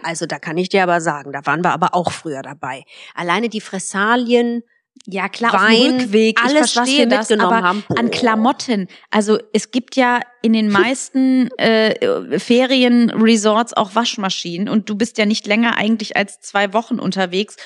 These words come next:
Speaker 2: und wenn, dann gibt es meistens, äh, bist ja nicht, äh, in einem Hotel vier Wochen, sondern in einem Ferienhaus oder Wohnung, wo es eben auch eine Waschmaschine gibt.
Speaker 1: Mhm.
Speaker 2: Deswegen, das muss man sich immer wieder sagen. Als wir jetzt auf Mallorca wären, habe ich auch gedacht, also es,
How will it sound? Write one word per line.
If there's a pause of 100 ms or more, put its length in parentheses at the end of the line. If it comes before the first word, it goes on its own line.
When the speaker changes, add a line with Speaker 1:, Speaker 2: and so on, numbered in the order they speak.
(120)
Speaker 2:
und
wenn, (180)
dann
gibt
es
meistens, (500)
äh,
bist
ja
nicht,
äh,
in
einem
Hotel
vier
Wochen,
sondern
in
einem
Ferienhaus
oder
Wohnung,
wo
es
eben
auch
eine
Waschmaschine
gibt.
Speaker 1:
Mhm.
Speaker 2:
Deswegen,
das
muss
man
sich
immer
wieder
sagen.
Als
wir
jetzt
auf
Mallorca
wären,
habe
ich
auch
gedacht,
also
es,